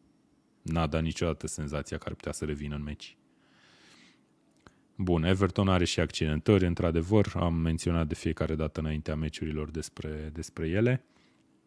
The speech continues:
Uh, când ajungeau în preajma careului de șaisprezece, întorceau mingea, au jucat rău tare de tot, ne zice Valentin, tot despre Everton. Bun,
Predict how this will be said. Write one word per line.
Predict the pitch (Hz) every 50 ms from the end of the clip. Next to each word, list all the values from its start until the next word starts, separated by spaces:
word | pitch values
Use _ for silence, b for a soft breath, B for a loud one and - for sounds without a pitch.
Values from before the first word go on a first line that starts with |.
| _ _ _ _ _ _ _ _ _ - - B B B B B B B B B B B B _ -
Uh, | 95 95 92 90
când | - - 92 90
ajungeau | 90 87 92 95 90 110 110
în | 104 95
preajma | - - 107 101 98 87 101 92
careului | 90 - - 90 92 95 95 90 90 87
de | 85 85
șaisprezece, | - - 98 90 - - -
întorceau | 82 80 - 80 - - 92 90
mingea, | 85 85 87 90 90 82 87 82 82 80 73 78
au | 90 80
jucat | 76 76 - 82 82 80 82
rău | 85 85 82 78
tare | - - 82 78 76 76
de | 71 76
tot, | 73 - - 82 - - - - - _ _ _ _ _ _ _ _ _ _ -
ne | 73 73
zice | 71 71 76 - - 82
Valentin, | 78 76 73 73 73 73 - - 87 85 82 80 -
tot | - 80 73
despre | 71 73 - - - - 76 76 73 73 73 73 73 76 - -
Everton. | 82 78 71 73 - - - - - - _ _ B B B B B B B B B B B B B B _
Bun, | - 104 104 101 85 76